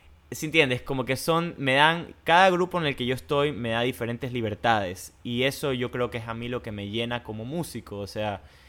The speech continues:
es no cerrarme a otras experiencias y poder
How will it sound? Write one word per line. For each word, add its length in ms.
es 500
no 280
cerrarme 460
a 60
otras 260
experiencias 1040
y 120
poder 600